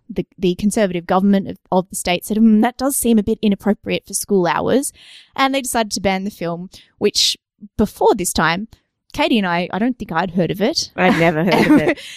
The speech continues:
Speaker 1: <laughs> And, uh, nobody else had. But suddenly, <laughs> this film had all kinds of attention. And, um, as Hermione says, the best way to get everyone to watch something is to ban it. So that's a little bit of the background for listeners who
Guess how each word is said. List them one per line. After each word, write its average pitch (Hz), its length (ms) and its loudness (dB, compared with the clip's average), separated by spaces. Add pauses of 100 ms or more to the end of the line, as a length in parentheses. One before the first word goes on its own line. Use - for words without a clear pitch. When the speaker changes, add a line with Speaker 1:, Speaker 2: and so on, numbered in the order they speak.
Speaker 1:
<laughs> - 220 -20
And, 196 420 2
uh, 185 160 2
nobody 254 340 0
else 349 220 2
had. 226 320 0 (380)
But 208 160 -2
suddenly, 277 560 4
<laughs> - 120 -6
this - 220 4
film 214 200 -2
had 208 160 -2 (100)
all 294 160 0
kinds 240 280 0
of 214 80 -12
attention. 190 540 -8 (500)
And, 190 320 0
um, 185 400 -6 (560)
as 190 180 -6
Hermione 185 420 -8
says, 175 300 -8
the - 120 -20
best - 220 -12
way - 140 -6
to - 140 -12
get - 180 -10 (180)
everyone 180 340 -4
to 190 100 -10
watch 185 300 -4
something 180 400 -10
is - 160 -14
to - 80 -16
ban 165 280 -4
it. - 180 -16 (640)
So 185 320 0
that's 240 180 -4
a 277 40 -10
little 277 100 -4
bit 262 80 -4
of 247 40 -4
the 214 120 0
background 185 360 -6
for 175 340 -4
listeners 185 380 -8
who 180 180 -8